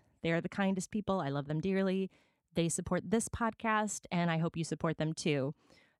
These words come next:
And I promise not to go on about them for this long in every episode, but this, <laughs> the, the ver-, very first one seems legit, and honestly, they deserve it. So, also, in my personal recording experiment, which is the year twenty twenty, I brought on,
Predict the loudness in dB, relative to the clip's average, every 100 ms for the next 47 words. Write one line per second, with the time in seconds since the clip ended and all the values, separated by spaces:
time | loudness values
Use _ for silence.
0 | _ 0 2 0 -2 0 0 2 -2 -2
1 | 0 2 2 2 0 0 0 0 2 2
2 | 2 2 0 0 0 -2 -2 0 0 -2
3 | -2 -4 -4 -10 0 2 4 2 0 2
4 | 2 2 2 2 2 2 4 2 2 0
5 | 2 2 2 0 0 0 0 -2 -10 _
6 | _ -2 -2 -2 -4 -4 -8 -6 -4 -2
7 | -2 -2 -8 -14 _ _ _ _ _ -2
8 | 0 0 -10 _ _ _ _ _ _ _
9 | _ _ _ 2 2 2 2 2 0 -4
10 | _ _ _ 2 2 2 0 -2 -2 0
11 | 2 0 0 -2 -2 0 -2 -4 -6 -2
12 | 0 2 0 0 -4 0 0 0 0 0
13 | -2 -2 -2 0 0 2 0 0 -2 -2
14 | 0 0 0 -2 0 0 0 -2